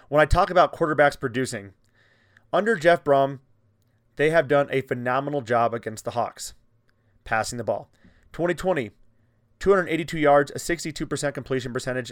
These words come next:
three touchdowns, two interceptions. Twenty nineteen,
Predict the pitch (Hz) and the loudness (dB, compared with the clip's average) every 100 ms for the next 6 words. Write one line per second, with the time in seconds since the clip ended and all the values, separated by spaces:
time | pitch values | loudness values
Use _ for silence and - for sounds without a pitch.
0 | - 139 156 143 135 135 123 117 - 120 | -10 -6 -2 -2 0 0 -2 -6 -10 -6
1 | 120 120 139 135 113 110 - - _ _ | -6 0 0 0 -6 -16 -18 -20 _ _
2 | _ _ _ _ _ _ _ _ - 143 | _ _ _ _ _ _ _ _ -6 -4
3 | 160 170 202 175 123 98 | 0 0 0 -4 -8 -10